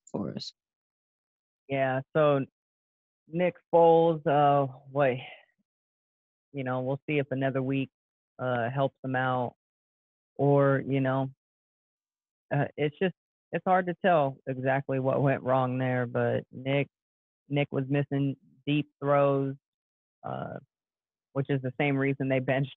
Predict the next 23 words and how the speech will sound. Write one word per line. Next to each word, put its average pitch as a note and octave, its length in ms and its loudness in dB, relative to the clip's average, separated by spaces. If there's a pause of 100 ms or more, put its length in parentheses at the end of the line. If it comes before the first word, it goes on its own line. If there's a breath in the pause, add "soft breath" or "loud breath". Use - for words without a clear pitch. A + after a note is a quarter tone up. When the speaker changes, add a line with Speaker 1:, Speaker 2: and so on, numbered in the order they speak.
Speaker 2:
Trubisky. C#3 560 0 (100)
So A#2 120 2
it's A#2 200 -2
like, G#2+ 280 0
you A#2+ 100 -2
know, A#2 140 0
you A#2+ 120 0
don't B2+ 180 0
wanna C3 200 2
make B2+ 260 0
that B2 200 0
a B2 80 0 (100)
theme. A#2+ 400 -4 (1600)
Um, A#2+ 460 -4 (560)
so B2 180 2
we'll C3 180 2
have C#3+ 180 0
to C3+ 100 -2 (160)
see, C#3+ 300 0
but B2+ 440 0 (640)
until D#3 440 4
Nick D3+ 320 2 (200)
Foles D#3 300 4